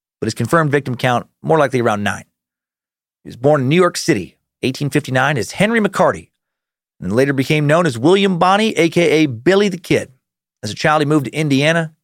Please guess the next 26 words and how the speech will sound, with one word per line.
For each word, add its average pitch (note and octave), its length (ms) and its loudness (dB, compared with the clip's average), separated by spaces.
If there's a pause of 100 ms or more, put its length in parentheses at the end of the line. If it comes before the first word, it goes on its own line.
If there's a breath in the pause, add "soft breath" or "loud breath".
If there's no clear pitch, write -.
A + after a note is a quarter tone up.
(140)
Kansas, D#3 380 -2
and A#2 140 -6
Denver A#2 340 -2 (380)
before A#2 180 -2
his G#2 100 -2
family A#2 280 0
settled A#2 340 0
in F#2 80 -12
Santa A#2 240 -2
Fe. C3 340 0 (880)
After E2+ 200 -8
Billy B2 180 2
was A#2 120 0
orphaned C#3 300 0
by A#2 160 0
tuberculosis, C#3+ 1000 0
he B2 100 -6
turned D#3+ 320 -2
to B2+ 40 0
theft E3 400 0
as A2 120 -6
a - 20 -4
way C3 160 2
to B2+ 60 0
make C3 240 0
money. B2+ 340 -2